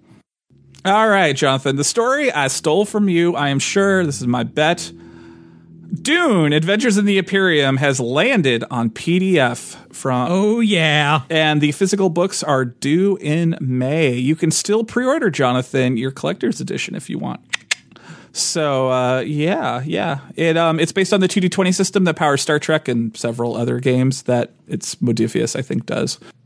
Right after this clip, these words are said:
Speaker 2: Man, I wish we could go back to our Star Trek game.
Speaker 1: I do too, but that ship has now sailed. We are playing Impossible Landscapes, and I'm loving it.
Speaker 2: Oh, yeah.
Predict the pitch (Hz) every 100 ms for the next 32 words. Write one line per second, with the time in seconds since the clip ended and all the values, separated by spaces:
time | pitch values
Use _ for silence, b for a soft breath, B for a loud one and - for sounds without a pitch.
0 | _ _ 220 226 233 254 196 - 139 131
1 | 135 123 117 - 117 - 123 117 117 107
2 | 117 117 117 - 196 190 170 127 131 120
3 | - 120 117 135 151 151 - 143 - 135
4 | 123 123 - 110 110 110 - b b b
5 | - 156 170 156 151 151 143 147 131 123
6 | 123 - 120 - 120 120 120 117 107 120
7 | 117 - - - _ _ _ _ _ _
8 | _ _ - 196 175 120